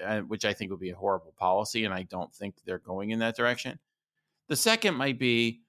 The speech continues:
some national security analysts, people more like you, uh, in a room saying, "Oh my goodness, if we, if we indict him on the, on this stuff, he's gonna be spilling all of our secrets about how we learn about the nuclear weapons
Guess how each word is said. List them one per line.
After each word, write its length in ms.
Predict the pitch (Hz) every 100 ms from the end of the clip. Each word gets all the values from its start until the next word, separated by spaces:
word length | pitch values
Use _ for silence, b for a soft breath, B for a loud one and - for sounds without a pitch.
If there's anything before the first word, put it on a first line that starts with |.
| _ _ _ _ -
some 720 | - 151 135 131 123 71 - -
national 440 | 143 151 151 139
security 500 | - - 143 143 135
analysts, 320 | 131 127 127
people 220 | 156 156
more 240 | 156 151 139
like 200 | 123 120
you, 440 | 127 135 131 127 - _ _ _ _ -
uh, 260 | 131 131
in 120 | 143 139
a 100 | 135
room 520 | 156 170 151 139 131
saying, 300 | 123 147 139
"Oh 200 | 139 170
my 140 | 160
goodness, 680 | 143 160 151 117 117 - -
if 260 | - 131 -
we, 300 | 143 143 139
if 100 | 131
we 160 | 190
indict 320 | 190 160 160 156
him 160 | 139
on 240 | 123 127 127
the, 260 | 127 127
on 180 | 127 123
this 160 | 127 123
stuff, 280 | 143 127
he's 400 | 127 127 127 147
gonna 200 | 135 143
be 120 | 123 117
spilling 480 | - 147 135 127
all 160 | 117 120
of 80 | 110
our 120 | 107
secrets 400 | - 117 110 -
about 200 | 101 101
how 140 | 104
we 100 | 104
learn 240 | 101 104 104
about 200 | 92 92
the 80 | 95
nuclear 420 | 95 - 104 92
weapons 600 | 95 95 98 92 -